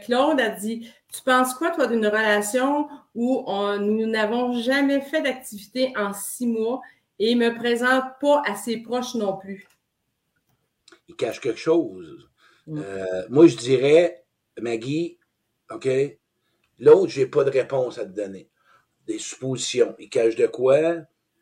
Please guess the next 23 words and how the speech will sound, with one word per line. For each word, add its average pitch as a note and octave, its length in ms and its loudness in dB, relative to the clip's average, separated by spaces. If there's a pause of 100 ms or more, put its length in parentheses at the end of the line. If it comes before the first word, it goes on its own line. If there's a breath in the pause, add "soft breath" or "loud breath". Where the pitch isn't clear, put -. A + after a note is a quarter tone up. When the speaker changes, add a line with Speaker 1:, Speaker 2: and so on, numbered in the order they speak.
Speaker 2:
Euh, F#2 1200 -8
il A2 100 2
a G2+ 100 -2
peur. D#3 760 6 (520)
Euh, F#2+ 600 -8 (580)
il B2 80 -2
y - 20 0
a A#2+ 40 -2
plein. C#3 300 4
Mais A#2 160 -2
toi, D3 420 2 (580)
est-ce - 160 -12
que B2+ 80 0
t'as C3 140 2
le A#2 60 2
goût D3+ 240 -6
de C3+ 80 -8
vivre C#3+ 240 -4
ça E3 180 2
dans D3 180 -4
une C#3 180 -4
relation, C#3 540 0
Maggie ? D3 420 -4